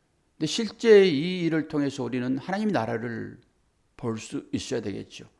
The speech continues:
이 하나님의 나라를 보지 못하면은 중심을 보시는 그 아버지의 마음을 알지 못합니다.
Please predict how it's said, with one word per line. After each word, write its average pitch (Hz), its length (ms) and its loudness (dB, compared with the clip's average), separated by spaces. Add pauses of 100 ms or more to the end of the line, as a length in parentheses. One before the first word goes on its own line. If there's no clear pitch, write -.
(960)
이 135 100 -6
하나님의 190 360 0
나라를 143 400 4
보지 120 280 -4
못하면은 117 920 -4 (800)
중심을 175 500 2
보시는 151 580 0 (580)
그 165 140 -2
아버지의 135 420 0
마음을 135 680 -2 (540)
알지 101 300 -6
못합니다. 87 560 -8